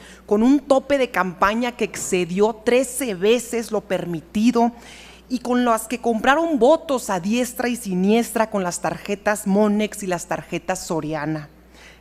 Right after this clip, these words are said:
Y nada de esto lo vio el ife. Incluso terminaron sancionando a Andrés Manuel López Obrador, pero a Peña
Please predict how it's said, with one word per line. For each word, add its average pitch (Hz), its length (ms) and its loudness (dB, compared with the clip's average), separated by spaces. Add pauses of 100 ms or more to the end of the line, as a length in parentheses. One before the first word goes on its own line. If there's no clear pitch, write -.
Y 190 100 2
nada 262 380 4
de 208 260 0
esto 277 420 -2 (300)
lo 208 180 6
vio 190 220 2
el 185 140 0
ife. 165 340 -4 (540)
Incluso 269 600 2
terminaron 226 600 2
sancionando 214 880 2
a 185 80 0
Andrés 180 320 0
Manuel 185 360 2
López 208 380 0
Obrador, 160 500 -2 (380)
pero 190 220 4
a 175 100 -2
Peña 302 400 4